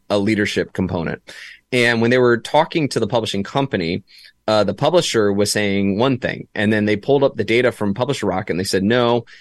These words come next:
this is the better idea for the market." And immediately they were like, "Good call." And they went with that. And so that changed the, it changed the way they titled the book. It changed the way that they positioned the book. Um, and it, it, it was a major success for them. So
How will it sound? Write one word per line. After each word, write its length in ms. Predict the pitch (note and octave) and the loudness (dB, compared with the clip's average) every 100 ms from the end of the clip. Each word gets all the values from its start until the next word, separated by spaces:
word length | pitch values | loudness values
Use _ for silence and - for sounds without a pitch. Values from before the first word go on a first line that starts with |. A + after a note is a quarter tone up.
| - - | -18 -6
this 360 | G2+ C3+ - | 0 0 2
is 100 | B2 | 0
the 100 | A2 | 2
better 280 | G#2+ B2+ A#2 | 2 4 4
idea 280 | G2+ G2+ F#2 | 2 0 -2
for 140 | G#2 | -2
the 60 | F#2+ | 0
market." 420 | A#2 C3+ G#2 F#2+ | 0 0 -4 -6
And 140 | G#2 G2+ | -2 0
immediately 400 | A2 A#2+ G#2 G2 | 2 2 2 2
they 120 | G2 | 2
were 80 | G2 | 0
like, 200 | F#2+ - _ _ _ _ _ _ - | -2 -6 _ _ _ _ _ _ -8
"Good 200 | - F#2 | -6 2
call." 340 | D3+ D#3+ - _ | 4 4 0 _
And 160 | G#2 G#2 | -2 0
they 60 | |
went 180 | G#2 A2+ | 2 2
with 140 | G#2+ A2+ | 0 0
that. 240 | G2 - - | -2 -4 -4
And 260 | G#2 G2+ | -2 0
so 160 | F#2+ G#2 | 0 0
that 160 | G#2 - | 0 -2
changed 360 | A2 G#2+ - | -2 -2 -2
the, 220 | F#2+ F2+ - | 0 0 -2
it 60 | |
changed 260 | A2 A2+ G2 | -4 -4 -2
the 40 | |
way 100 | G2 | -2
they 100 | F2 | -2
titled 340 | - A2+ C3 C3 | -2 0 0 0
the 60 | |
book. 260 | B2+ C3+ C3+ - - | 2 2 0 -14 -10
It 100 | - | -6
changed 280 | - A2 - | -2 -2 -2
the 80 | G#2 | 0
way 120 | G2+ | 0
that 160 | G2 F#2 | 0 -4
they 80 | |
positioned 460 | F2+ F2 A2 - A2+ | -6 -4 -4 0 -2
the 40 | |
book. 300 | G#2+ A2+ A2 - - _ G#2 | 2 0 0 -8 -20 _ -4
Um, 460 | G#2 G2+ F#2+ G2 - | 0 0 0 -2 -2
and 140 | G#2 | -2
it, 160 | G2 F2+ - | -2 -4 -4
it, 160 | G#2 D#2 _ _ _ A2 | -4 -4 _ _ _ -4
it 60 | |
was 140 | F#2+ F#2+ | -2 -2
a 40 | |
major 400 | F#2 F#2+ F#2 F#2 | -2 -2 -4 -4
success 360 | - - D2+ - | -6 -4 -4 -4
for 120 | C2+ | -8
them. 180 | - - | -8 -8
So 300 | - G2 | -2 -2